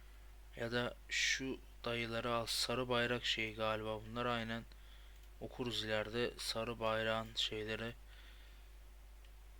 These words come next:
Şöyle alalım dursun. P V P'lerden alışıyoruz. Önceden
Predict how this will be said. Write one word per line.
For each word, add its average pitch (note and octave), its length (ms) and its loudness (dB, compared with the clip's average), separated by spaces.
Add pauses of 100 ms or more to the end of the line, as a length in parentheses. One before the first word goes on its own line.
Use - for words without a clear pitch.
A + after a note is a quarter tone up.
(1040)
Şöyle A#2 480 4
alalım A#2 520 2
dursun. A#2 420 -4 (2250)
P B2 120 2
V B2+ 220 2
P'lerden C3 640 4 (220)
alışıyoruz. B2+ 800 0 (100)
Önceden A2+ 460 -2